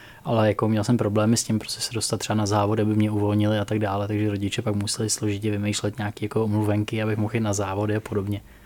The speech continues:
Tak doufám, že dneska už se trošku víc podporuje ten sport.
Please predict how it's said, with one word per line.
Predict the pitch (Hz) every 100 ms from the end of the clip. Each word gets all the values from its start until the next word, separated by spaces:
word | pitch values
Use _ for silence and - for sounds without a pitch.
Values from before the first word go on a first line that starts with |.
| -
Tak | - 113
doufám, | 101 - 107
že | 104 107 104 104 - - - - -
dneska | 113 104 113
už | 104
se | 117
trošku | 107 -
víc | 110
podporuje | - 120 113 110
ten | 104
sport. | - - 104